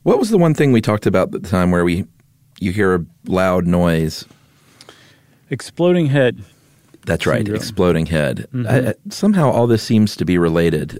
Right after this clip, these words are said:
Speaker 1: somehow.
Speaker 2: Oh, yeah.
Speaker 1: Right?
Speaker 2: Oh, yeah. I think so, yeah. I think a lot of it has to do with the neurons that we'll talk about in a little bit.
Speaker 1: So, um, the hallucinations, when they happen when you're, uh, waking up, they're called,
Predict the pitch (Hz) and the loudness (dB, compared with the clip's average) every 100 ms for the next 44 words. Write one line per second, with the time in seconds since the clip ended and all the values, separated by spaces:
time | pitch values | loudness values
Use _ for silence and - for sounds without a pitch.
0 | - - 71 65 62 - _ - 120 156 | -8 -6 -4 -6 -8 -10 _ -8 -4 -2
1 | 117 87 - _ _ _ _ _ _ _ | -2 -6 -20 _ _ _ _ _ _ _
2 | _ _ _ - 123 135 117 92 92 - | _ _ _ -2 -2 -2 -6 -12 -16 -20
3 | _ _ 123 139 233 254 156 156 208 165 | _ _ -4 0 0 2 2 2 2 2
4 | - 165 143 135 147 151 135 147 131 135 | 0 -2 0 0 0 0 0 -2 -4 -6
5 | 127 135 135 117 127 123 120 117 120 123 | -2 0 0 -2 -2 0 0 -2 -4 -2
6 | 156 113 107 110 104 - 107 107 110 107 | -2 -2 -4 -8 -8 -10 -8 -8 -10 -8
7 | 107 101 113 - _ _ _ _ _ _ | -8 -8 -10 -14 _ _ _ _ _ _
8 | _ - - - 143 131 117 117 - 117 | _ -20 -20 -2 2 4 4 4 2 2
9 | 113 107 104 123 123 135 131 131 123 120 | 4 4 2 2 2 2 2 2 2 2
10 | 123 113 104 107 104 101 95 95 - - | 2 2 2 2 4 4 2 0 -6 -16
11 | - 101 101 110 110 104 101 95 92 90 | -6 0 0 0 0 2 2 2 2 2
12 | 87 - 85 82 80 101 104 110 127 - | 0 -2 -4 -4 -2 0 0 2 2 0
13 | 101 - 95 92 | -2 0 0 0